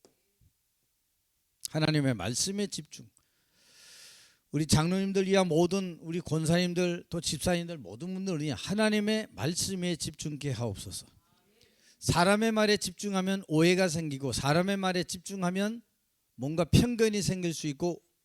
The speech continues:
그렇겠지만, 하나님의 말씀에 집중하면 대단한 이 하나님의 역사가 일어나게 되는 거죠.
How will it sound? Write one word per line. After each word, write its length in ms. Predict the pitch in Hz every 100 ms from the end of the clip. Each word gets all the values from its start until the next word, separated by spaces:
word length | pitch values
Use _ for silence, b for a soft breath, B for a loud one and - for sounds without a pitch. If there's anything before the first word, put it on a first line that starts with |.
| _ _ _
그렇겠지만, 760 | - 143 143 - 160 131 156 208 _ _ _ _ _ _ _ _ _ _ _ -
하나님의 580 | - 226 233 233 233 208
말씀에 500 | 143 160 202 196 180
집중하면 800 | - 165 180 170 156 170 233 240 _ _ _ _ _ _ _
대단한 440 | 107 117 175 202 202
이 40 |
하나님의 540 | 196 185 185 180 170 156
역사가 560 | 131 147 139 175 214 _ _
일어나게 600 | 160 156 143 127 143 151 - _ _ -
되는 260 | 120 139
거죠. 380 | 135 101 85 78